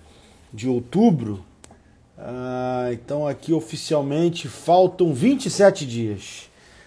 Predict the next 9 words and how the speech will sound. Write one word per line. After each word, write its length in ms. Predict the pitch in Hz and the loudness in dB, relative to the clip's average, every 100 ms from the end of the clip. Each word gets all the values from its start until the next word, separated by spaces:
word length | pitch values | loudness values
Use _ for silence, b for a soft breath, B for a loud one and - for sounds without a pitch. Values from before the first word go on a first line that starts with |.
| b | b
Faltam 300 | - 151 175 | -4 -2 0
vinte 160 | 151 190 | 0 -2
e 40 | |
sete 300 | - 175 - | 2 2 2
dias 200 | 139 185 | 0 0
para 240 | - 190 190 | 4 6 8
o 40 | |
grande 600 | 160 151 196 262 277 208 | 6 8 10 10 8 4
dia, 680 | 160 147 175 202 220 233 | 2 2 4 10 10 10